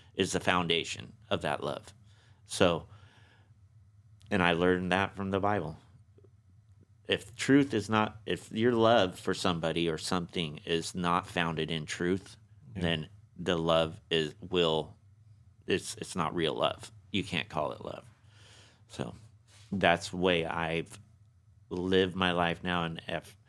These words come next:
Speaker 1: it's like, if you have a higher power that's a doorknob, you know,
Speaker 2: Yeah.
Speaker 1: that's not, what is that? You know, that's
Speaker 2: Yeah.
Speaker 1: just somebody living their own way, their own, you know.
Speaker 2: Yeah.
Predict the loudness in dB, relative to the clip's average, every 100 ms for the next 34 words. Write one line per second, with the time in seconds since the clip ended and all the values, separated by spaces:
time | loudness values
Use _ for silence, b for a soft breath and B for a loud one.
0 | b b b b -2 -2 0 -4 -4 -10
1 | -8 -4 2 4 6 4 4 4 2 2
2 | 2 2 2 0 -4 -4 0 2 4 4
3 | 4 2 -2 -14 -20 -20 -20 -20 -20 -20
4 | -20 _ -6 -4 -4 -8 -14 -20 -20 -20
5 | -20 -20 -18 -16 -10 -4 -4 -2 0 2
6 | 0 -4 -16 -20 _ _ -20 -20 _ _
7 | _ _ -20 -20 -20 -20 -20 _ _ -2
8 | 0 0 -2 -6 -8 -10 -6 -4 -2 -2
9 | -2 0 0 0 -8 -14 -18 b b b
10 | b b -20 -6 2 4 6 4 2 -2
11 | -16 -14 -4 4 4 4 -2 0 0 0
12 | 0 2 2 2 0 0 -2 -4 -8 -4
13 | -4 -2 -6 -10 -20 -20 -20 -8 -4 -4
14 | -6 -14 -20 -12 -8 -8